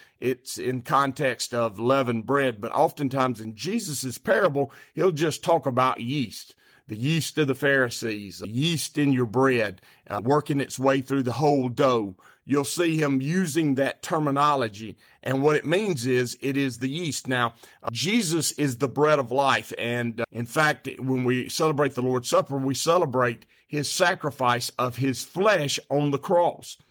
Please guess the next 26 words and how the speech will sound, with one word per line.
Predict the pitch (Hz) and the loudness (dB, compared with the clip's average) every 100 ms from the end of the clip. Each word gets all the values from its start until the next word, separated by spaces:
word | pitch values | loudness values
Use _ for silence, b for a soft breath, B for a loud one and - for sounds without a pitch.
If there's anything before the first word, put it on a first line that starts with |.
| b b | b b
And | - 143 | -4 0
in | 151 151 | 2 2
all | 135 160 180 | 2 2 4
act-, | 170 160 - | 4 2 -2
in | 143 | 0
all | 151 160 | 4 4
actuality, | 151 - 180 196 196 160 | 2 0 2 2 0 -2
bread | 123 151 175 175 - | 0 2 2 0 -2
is | 139 127 | -2 0
a | 123 | -2
picture | - 190 - 143 - | -2 -4 -2 -4 -2
of | - 127 | -2 2
our | 123 | 2
flesh. | 117 160 175 147 | 2 0 2 2
And | 120 | -2
if | 123 | -2
you | 165 | -4
think | 165 202 208 | -2 0 0
about | 123 113 113 | 0 0 0
it, | 113 - b b b | -4 -10 b b b
there's | - 202 | -2 0
a | 196 | 2
lot | 160 160 | 4 4
of | 170 | 4
people | 160 147 131 | 2 2 4
who | 131 123 | 4 2